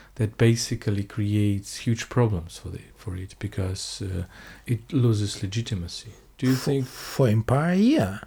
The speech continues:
Speaker 2: but it would be a great challenge for Russian people, and they should be find the answer if they can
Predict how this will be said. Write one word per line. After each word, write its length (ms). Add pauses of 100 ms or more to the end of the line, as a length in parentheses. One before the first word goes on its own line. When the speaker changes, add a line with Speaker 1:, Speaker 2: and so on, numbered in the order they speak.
(400)
Speaker 2:
but 280
it 160
would 240
be 360 (100)
a 60
great 440 (200)
challenge 680 (600)
for 720
Russian 380
people, 440 (800)
and 320
they 200
should 480
be 360 (840)
find 460
the 120 (180)
answer 460 (1800)
if 220
they 160
can 580